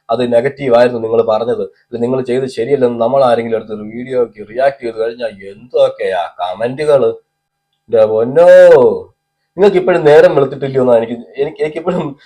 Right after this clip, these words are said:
ചോദിക്കാനുള്ളത്. ഈ, ഈ കമന്റ് ബോക്സിൽ വന്നിട്ട് ഇപ്പോഴും സപ്പോർട്ട് ചെയ്യുന്ന കുറേ പേരുണ്ട്.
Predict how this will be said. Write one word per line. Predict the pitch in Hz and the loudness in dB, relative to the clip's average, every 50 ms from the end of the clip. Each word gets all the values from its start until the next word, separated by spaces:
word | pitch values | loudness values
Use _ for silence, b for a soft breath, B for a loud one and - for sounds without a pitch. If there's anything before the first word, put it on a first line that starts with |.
| b b - | b b 2
ചോദിക്കാനുള്ളത്. | 143 151 156 156 165 156 135 127 123 123 123 | 2 2 4 6 6 6 6 6 6 4 4
ഈ, | 131 143 147 143 139 139 _ _ _ _ _ _ _ _ _ - | 2 0 -6 -8 -10 -12 _ _ _ _ _ _ _ _ _ -6
ഈ | 147 143 139 | -2 -2 -2
കമന്റ് | 135 123 - 127 131 139 147 147 | -2 2 0 2 2 2 2 2
ബോക്സിൽ | 147 147 143 160 | 0 0 2 2
വന്നിട്ട് | 147 127 127 127 123 131 | 2 2 2 2 -2 -4
ഇപ്പോഴും | 127 - 143 143 143 | -4 -2 -2 -2 0
സപ്പോർട്ട് | 135 135 127 - 135 131 131 | -2 -2 -2 -2 -4 -2 -2
ചെയ്യുന്ന | 127 127 120 | 0 0 0
കുറേ | 120 117 123 127 131 | 0 2 2 2 2
പേരുണ്ട്. | 131 131 123 117 113 104 104 101 95 | 2 2 2 2 2 2 -2 -6 -8